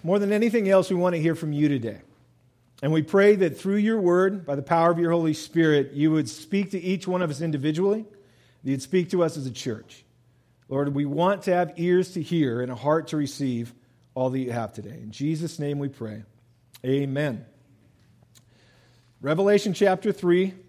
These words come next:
starting in verse one. It says, "To the angel of the church in Sardis write, 'These things,'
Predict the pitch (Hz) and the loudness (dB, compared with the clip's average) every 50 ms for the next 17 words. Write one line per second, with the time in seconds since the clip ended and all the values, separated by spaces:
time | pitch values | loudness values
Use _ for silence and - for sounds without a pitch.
0 | _ _ _ _ - 143 143 147 147 147 151 160 151 - 156 160 160 143 117 101 | _ _ _ _ -8 -6 -4 -4 -2 -2 -2 -2 -2 -2 0 0 0 0 -2 -6
1 | - - _ _ _ _ _ - _ _ _ _ _ _ _ _ _ _ _ - | -10 -18 _ _ _ _ _ -20 _ _ _ _ _ _ _ _ _ _ _ -4
2 | 165 156 160 175 160 180 175 185 196 220 233 220 262 247 208 202 196 - - 220 | -2 -2 0 0 0 0 2 2 2 2 2 2 2 2 2 0 -2 0 4 6
3 | 214 220 220 214 - - - - _ _ _ _ _ _ _ _ _ - 147 160 | 6 6 6 2 -2 -10 -14 -18 _ _ _ _ _ _ _ _ _ -8 -6 -6
4 | 151 - - 196 175 170 160 151 127 - 139 139 143 151 160 165 156 - - - | -6 -2 2 4 4 4 4 2 0 -2 -2 0 2 2 2 2 0 -4 -12 -20
5 | - _ _ _ _ _ _ _ _ _ _ _ _ - 151 185 208 196 - - | -20 _ _ _ _ _ _ _ _ _ _ _ _ -2 0 0 0 -2 -2 -2
6 | 185 165 156 156 156 180 185 - - | 0 0 0 0 -2 -4 -8 -12 -18